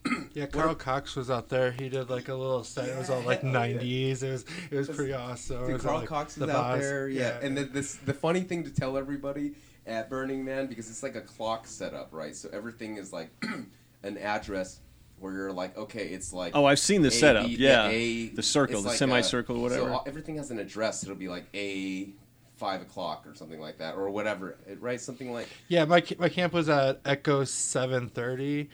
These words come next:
Speaker 1: Okay,
Speaker 2: so
Speaker 1: yeah, so it's
Speaker 2: E, E
Speaker 1: E,
Speaker 2: was the
Speaker 1: E seven thirty,
Speaker 2: street.
Speaker 1: basically,
Speaker 2: Um,
Speaker 1: right?
Speaker 2: yeah.
Speaker 1: What was your, what camp you, were you at?
Speaker 2: Um, I was, uh, uh, just, just with a, a, a, a small camp.
Speaker 1: Okay,
Speaker 2: So,
Speaker 1: cool,
Speaker 2: yeah.
Speaker 1: cool, cool.
Speaker 3: Okay, I, I, I didn't get my, my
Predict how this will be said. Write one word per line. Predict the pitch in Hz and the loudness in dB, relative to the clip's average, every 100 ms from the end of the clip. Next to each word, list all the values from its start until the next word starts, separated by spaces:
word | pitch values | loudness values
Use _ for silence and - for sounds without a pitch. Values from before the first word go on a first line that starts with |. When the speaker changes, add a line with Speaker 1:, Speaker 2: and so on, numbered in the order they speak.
| - - | -14 -16
Speaker 1:
Okay, | - | -14
Speaker 2:
so | - 139 | 0 2
Speaker 1:
yeah, | 131 127 | 4 4
so | - | 0
it's | 95 | 2
Speaker 2:
E, | 151 - 156 | 4 4 6
E | 156 | 6
Speaker 1:
E, | |
Speaker 2:
was | 160 151 | 6 4
the | 143 | 2
Speaker 1:
E | 131 | -2
seven | 123 135 135 135 131 | -2 -2 0 0 0
thirty, | 98 92 80 | -2 -2 -8
Speaker 2:
street. | 82 | -10
Speaker 1:
basically, | 82 - 127 127 | -10 -10 -8 -6
Speaker 2:
Um, | 123 | -4
Speaker 1:
right? | 85 85 | -4 -4
Speaker 2:
yeah. | 120 113 - | -4 -8 -6
Speaker 1:
What | 131 | -2
was | 165 | -2
your, | 175 170 | -2 -4
what | 135 143 | -6 -6
camp | - 139 143 | -6 -8 -6
you, | 101 95 | -8 -6
were | 98 | -6
you | 85 | -6
at? | 78 - | -8 -6
Speaker 2:
Um, | 156 156 156 156 151 160 | -2 0 0 0 -2 0
I | 180 | 0
was, | 185 | 2
uh, | 196 | 4
uh, | 180 160 147 135 135 135 135 127 117 117 | 6 6 4 2 0 0 0 -2 -4 -6
just, | 135 - - | -8 -8 -8
just | - | -8
with | 135 | -4
a, | 123 | -4
a, | 110 - 110 | -6 -8 -10
a, | 107 - 110 113 | -10 -10 -10 -10
a | 107 | -12
small | - 104 101 | -8 -8 -8
camp. | - 104 104 - 135 | -10 -12 -12 -12 -10
Speaker 1:
Okay, | 143 147 | -6 -6
Speaker 2:
So, | |
Speaker 1:
cool, | 165 147 | -4 -6
Speaker 2:
yeah. | - | -6
Speaker 1:
cool, | 127 101 - | -8 -8 0
cool. | 127 | 6
Speaker 3:
Okay, | 165 | 8
I, | 170 175 | 8 6
I, | 160 | 6
I | |
didn't | 156 156 143 | 4 4 4
get | 131 | 4
my, | 120 123 | 2 2
my | 120 113 110 104 | 0 0 0 0